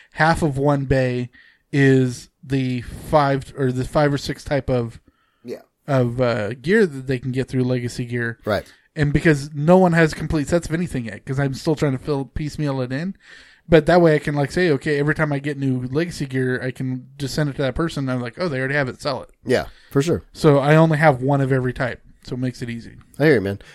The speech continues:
Speaker 2: Um, so shall we get to the dev tracker stuff?
Speaker 1: Absolutely. Let's see what the devs had to say.
Speaker 2: Oh, man. So we had, uh, some maintenances since, uh, five point oh dropped. And, uh,
Speaker 1: Yeah, there was something specific with Harbinger I saw.
Speaker 2: Yeah, okay. So there's been a bunch of stuff. Let's, let's, let's go through one at a time real quick.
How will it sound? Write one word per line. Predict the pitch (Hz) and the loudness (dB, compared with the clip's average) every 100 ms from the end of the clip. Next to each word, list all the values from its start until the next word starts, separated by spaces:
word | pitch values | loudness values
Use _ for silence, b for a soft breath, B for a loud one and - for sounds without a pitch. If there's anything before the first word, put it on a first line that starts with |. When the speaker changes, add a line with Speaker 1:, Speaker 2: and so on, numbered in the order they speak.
| b b - | b b 6
Speaker 2:
Um, | 135 135 135 135 131 | 10 10 10 6 2
so | - 147 135 | 2 4 4
shall | - 143 131 | 4 6 8
we | 127 | 8
get | 127 - | 4 2
to | 127 123 | 2 2
the | 113 | 4
dev | 117 123 | 4 4
tracker | 135 123 131 | 2 0 0
stuff? | 139 139 | -4 -4
Speaker 1:
Absolutely. | 147 151 190 208 131 | -2 -2 -2 -6 -8
Let's | 123 | -10
see | 147 | -12
what | 143 | -8
the | 156 147 | -8 -6
devs | 135 135 | -6 -6
had | - 156 | -6 -8
to | 151 | -6
say. | 190 | 2
Speaker 2:
Oh, | 196 | 8
man. | 190 139 | 8 8
So | 156 | 8
we | 160 | 10
had, | 196 190 | 12 10
uh, | 170 156 147 | 12 12 12
some | 147 123 | 8 6
maintenances | 123 139 127 107 - 98 92 85 | 6 6 4 2 0 -2 -2 0
since, | 117 107 - - | 2 2 -2 -10
uh, | 123 113 101 | -2 2 2
five | 90 113 107 | 2 4 4
point | 110 101 | 2 0
oh | 95 | 0
dropped. | 90 92 87 85 - - | 0 -2 -2 -4 -12 -6
And, | 110 110 113 110 | 0 2 4 4
uh, | 110 | 4
Speaker 1:
Yeah, | - | 6
there | 196 | 4
was | 180 | 2
something | 226 247 269 | -2 -4 -6
specific | - 190 220 208 | -8 -10 -10 -8
with | 170 | -8
Harbinger | - 196 214 123 107 | -6 -4 -4 -6 -10
I | |
saw. | 104 - - - | -12 -16 -16 -2
Speaker 2:
Yeah, | 131 156 156 151 151 | 8 12 12 12 10
okay. | 156 139 | 8 8
So | - 147 | 10 8
there's | 151 175 | 8 8
been | 156 | 8
a | 127 | 8
bunch | 107 92 | 6 0
of | 85 | -4
stuff. | 87 76 - | -4 -6 0
Let's, | 117 123 - | 4 4 4
let's, | 131 123 - | 4 4 4
let's | 127 120 | 2 2
go | - 131 | 6 6
through | 123 117 | 6 4
one | 110 107 | 4 2
at | |
a | 98 | 0
time | - 98 87 | 0 -2 -2
real | 87 85 | -6 -4
quick. | 98 90 | -4 -4